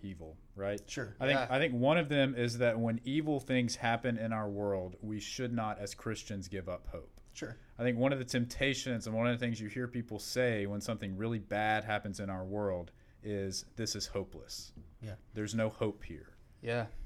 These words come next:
Speaker 1: I think if we learn anything from Scripture, it's that that is never, ever, ever the case.
Speaker 3: Yeah.
Speaker 1: I mean, there was three days of hopelessness before Jesus came back.
Speaker 3: Yep.
Speaker 1: So there is gonna be a buffer most of the time, but that doesn't mean we should give up hope.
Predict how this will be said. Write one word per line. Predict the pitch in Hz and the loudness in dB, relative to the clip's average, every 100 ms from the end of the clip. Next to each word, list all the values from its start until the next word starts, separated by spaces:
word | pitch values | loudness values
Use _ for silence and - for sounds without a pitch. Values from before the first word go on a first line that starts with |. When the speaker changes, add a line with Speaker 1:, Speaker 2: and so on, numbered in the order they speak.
| - | -4
Speaker 1:
I | 123 | 0
think | 139 | 2
if | 123 | 2
we | 131 | 2
learn | 131 117 143 | 4 4 2
anything | 185 185 131 | 2 2 2
from | 120 117 | 0 -2
Scripture, | - 160 160 - 113 | 0 0 0 0 -2
it's | 107 - | -2 -2
that | 123 110 104 - | 2 4 2 0
that | 117 117 | 2 2
is | 92 | 0
never, | 104 107 127 127 104 - 120 | 0 2 2 2 -2 -2 -2
ever, | 120 107 101 - | 0 0 -4 -2
ever | 113 120 107 | -2 0 -2
the | 87 | -4
case. | - - - - - - | -6 -6 -6 -10 -10 -4
Speaker 3:
Yeah. | 120 110 - - - - - | -4 -4 -12 -20 -20 -18 -8
Speaker 1:
I | |
mean, | 104 107 104 95 - - - - - - - | -4 -2 -2 -4 -8 -20 -20 -20 -20 -16 -2
there | 135 | 0
was | 120 - | 0 2
three | 156 165 | 2 4
days | 127 151 156 117 | 6 8 6 4
of | 101 | 0
hopelessness | 113 98 98 - 95 82 - | 0 -2 -4 -6 -6 -8 -10
before | 101 - 101 | -12 -6 -6
Jesus | 90 104 90 87 | -4 -4 -6 -8
came | - 92 | -8 -8
back. | 85 80 - - | -8 -10 -10 -4
Speaker 3:
Yep. | 131 - - - | -4 -4 -20 -16
Speaker 1:
So | - 110 104 - - | -8 -6 -6 -12 -4
there | 123 139 | 2 4
is | 151 | 4
gonna | 160 147 | 2 2
be | 135 | 4
a | 120 | 4
buffer | 101 131 - 92 | 6 4 4 -4
most | 90 90 - | -4 -6 -8
of | 87 | -10
the | 85 | -10
time, | - 85 82 | -8 -8 -8
but | 87 104 | -6 0
that | 113 | 4
doesn't | 120 139 | 4 2
mean | 143 139 | 0 0
we | |
should | 123 98 | 0 -2
give | 101 87 | -4 -4
up | 85 | -6
hope. | 95 80 76 | -8 -8 -12